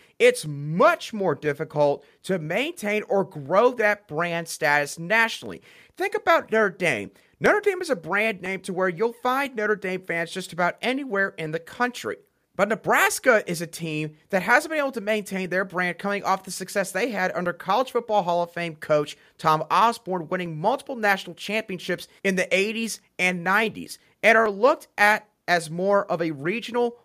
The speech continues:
local market team in the Midwest.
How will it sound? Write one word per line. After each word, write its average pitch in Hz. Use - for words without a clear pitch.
local 220
market 190
team 175
in 185
the 214
Midwest. 180